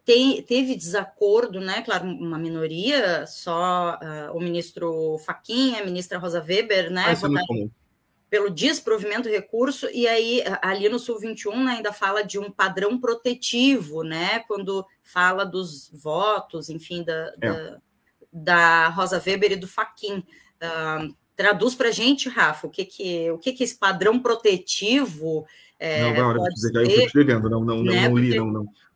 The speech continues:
Speaker 2: não tenho esse entendimento.
Speaker 1: Não, porque assim, é, né, eles têm argumentos pra contrapor ali, né, esses dois ministros. É, então,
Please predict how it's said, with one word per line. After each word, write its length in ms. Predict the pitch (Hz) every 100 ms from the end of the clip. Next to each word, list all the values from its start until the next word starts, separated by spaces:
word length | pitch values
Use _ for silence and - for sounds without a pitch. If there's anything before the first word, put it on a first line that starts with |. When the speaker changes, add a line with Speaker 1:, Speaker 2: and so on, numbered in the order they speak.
| _ -
Speaker 2:
não 160 | 110
tenho 180 | 110 117
esse 120 | 110
entendimento. 500 | 110 110 110 95 - _ _ _ -
Speaker 1:
Não, 220 | 359 381
porque 140 | -
assim, 380 | 285 - 339 294
é, 240 | 180 170 -
né, 600 | 175 190 247 277 240 185 190
eles 420 | 220 247 247 -
têm 240 | 254 277
argumentos 880 | 294 214 233 233 247 240 214 185 160
pra 140 | - 175
contrapor 680 | 175 170 170 170 170 160 156
ali, 240 | 156 156
né, 300 | 156 175 226
esses 320 | 185 185 202 156
dois 240 | 190 180
ministros. 760 | 175 170 156 147 - - - - - _ -
É, 260 | 147 143 185
então, 340 | 185 208